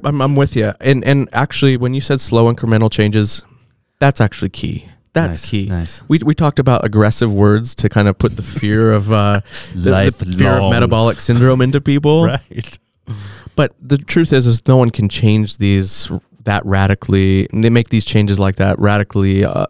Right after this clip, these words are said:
Speaker 1: most of the time when you are doing them radically like that, it, we want it to be sustainable. We wanna be realistic. We wanna do what people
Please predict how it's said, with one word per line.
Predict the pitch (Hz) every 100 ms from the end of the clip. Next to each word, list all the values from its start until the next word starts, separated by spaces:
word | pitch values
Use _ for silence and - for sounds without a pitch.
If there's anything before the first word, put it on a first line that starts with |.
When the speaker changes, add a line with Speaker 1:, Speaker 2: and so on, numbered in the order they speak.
| -
Speaker 1:
most | 113 135 139
of | 135
the |
time | 123 117
when | 113
you | 107 107
are | 107
doing | 107 113 110
them | 107
radically | 104 104 -
like | 117 104
that, | 110 107
it, | 107 -
we | - 110
want | 120
it | -
to |
be | 127
sustainable. | 131 135 - 107 101 101
We | 101
wanna | 110 123
be | 123
realistic. | 113 110 101 107 - 98 -
We |
wanna | 123 156
do | 143 135
what | 127
people | - 127 117